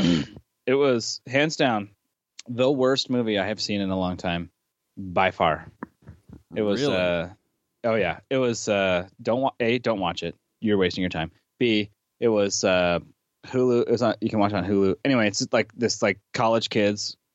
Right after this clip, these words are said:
Speaker 1: This college kid is, like, has this girlfriend who goes to a different college, and he, like, meets up with her, and then, like, as they're, like,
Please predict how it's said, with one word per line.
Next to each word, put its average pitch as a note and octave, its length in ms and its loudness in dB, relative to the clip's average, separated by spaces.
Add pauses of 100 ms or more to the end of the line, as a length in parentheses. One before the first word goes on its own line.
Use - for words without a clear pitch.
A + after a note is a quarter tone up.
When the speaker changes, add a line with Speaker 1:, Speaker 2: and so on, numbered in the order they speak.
(280)
Speaker 1:
This B2 160 -2
college A#2 300 0
kid A2 220 2
is, G#2+ 140 -4
like, G2 200 2
has G#2+ 180 -2
this G#2 100 -4
girlfriend G2+ 340 0
who G2 60 -2
goes G2 220 0
to G#2+ 60 -4
a - 20 -2
different F#2 260 -4
college, F#2 340 2
and G2+ 100 0
he, G2 40 2
like, F#2 220 0 (720)
meets G#2+ 220 0
up F#2+ 140 0
with G2+ 140 -2
her, G2+ 240 2
and G2 100 0
then, G2 100 2
like, F#2 280 0 (440)
as A2+ 220 0
they're, A2 160 2
like, G2+ 340 0